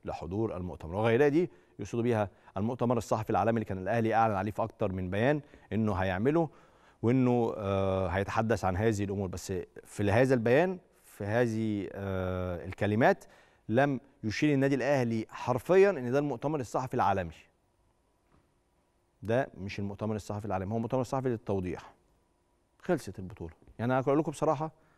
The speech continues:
هو بالنسبة لجمهور النادي الأهلي خلصت. يعني اللي فات خلاص مات،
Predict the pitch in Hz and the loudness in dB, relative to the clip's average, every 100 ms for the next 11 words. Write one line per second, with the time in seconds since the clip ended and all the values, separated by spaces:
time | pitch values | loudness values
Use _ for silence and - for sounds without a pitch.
0 | _ _ _ _ - 117 135 165 165 135 | _ _ _ _ -2 2 4 4 4 2
1 | 135 165 156 160 156 156 160 147 _ _ | 2 2 2 4 4 4 0 -4 _ _
2 | _ _ _ _ - 185 - - _ _ | _ _ _ _ -2 -2 -4 -20 _ _
3 | _ - 110 120 117 120 123 123 120 147 | _ -6 -2 0 0 2 2 2 4 6
4 | 180 - - - _ _ _ _ _ - | 6 4 -8 -20 _ _ _ _ _ -4
5 | 175 185 - - _ - 180 170 - - | -2 0 -4 -12 _ -8 -4 -4 -4 -14